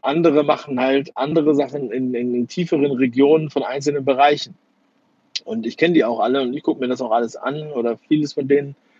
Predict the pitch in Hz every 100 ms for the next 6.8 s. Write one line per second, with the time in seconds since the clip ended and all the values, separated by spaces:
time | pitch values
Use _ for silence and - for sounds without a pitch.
0 | _ _ _ _ 143 151 160 151 127 127
1 | - 139 151 147 170 160 - 156 143 147
2 | 139 147 143 131 135 131 151 120 107 117
3 | 117 - - 160 - - - - 196 131
4 | 123 131 127 156 135 170 160 147 139 143
5 | 135 143 - 135 131 156 165 165 151 -
6 | 170 170 156 143 151 147 143 139